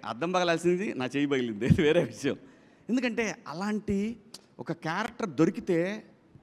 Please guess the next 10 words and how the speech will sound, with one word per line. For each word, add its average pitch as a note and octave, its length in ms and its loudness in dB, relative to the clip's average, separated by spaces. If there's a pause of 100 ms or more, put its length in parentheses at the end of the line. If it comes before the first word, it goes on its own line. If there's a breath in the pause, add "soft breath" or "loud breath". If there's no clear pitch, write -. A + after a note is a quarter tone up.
(420)
నరికి D#3 300 2
పడదొబ్బుతాం G#3 540 2
అనేంత F3 360 0
కసి E3 220 0
ఉంటది. D3 320 -2 (500)
అంటే F3+ 220 -4
ఎంత E3+ 240 -2
హంగర్‌తో G#3+ 580 0
ఉన్నామనేది D#3+ 800 -2 (640)
అది A#2 400 -4